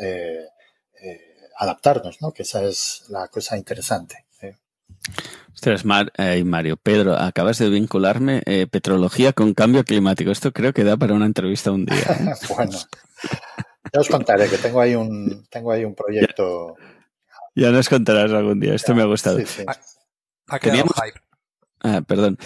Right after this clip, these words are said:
Speaker 2: Eh, teníamos más noticias así a comentar. Uno que nos ha gustado mucho, sobre todo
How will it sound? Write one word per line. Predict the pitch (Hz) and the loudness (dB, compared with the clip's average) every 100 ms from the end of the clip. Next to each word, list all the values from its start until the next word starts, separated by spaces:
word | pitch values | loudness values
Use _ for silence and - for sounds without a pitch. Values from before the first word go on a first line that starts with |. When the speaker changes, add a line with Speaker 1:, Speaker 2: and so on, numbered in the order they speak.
| - | -10
Speaker 2:
Eh, | - 107 107 104 | -2 2 2 2
teníamos | 101 110 165 160 113 - - | 0 2 2 2 0 -4 -2
más | 117 113 117 113 110 | 0 2 2 0 0
noticias | 110 113 107 107 | 0 0 0 -2
así | 104 - 110 | -2 -2 -2
a | |
comentar. | 107 107 104 104 131 135 131 | -2 0 0 2 2 2 0
Uno | - 135 147 | 0 2 2
que | 135 | 2
nos | 123 117 | -2 0
ha | 117 | -2
gustado | 113 120 110 104 | 0 0 2 2
mucho, | 147 139 120 | 0 0 0
sobre | 110 98 | 0 0
todo | 95 117 123 117 107 101 | 0 2 4 4 4 0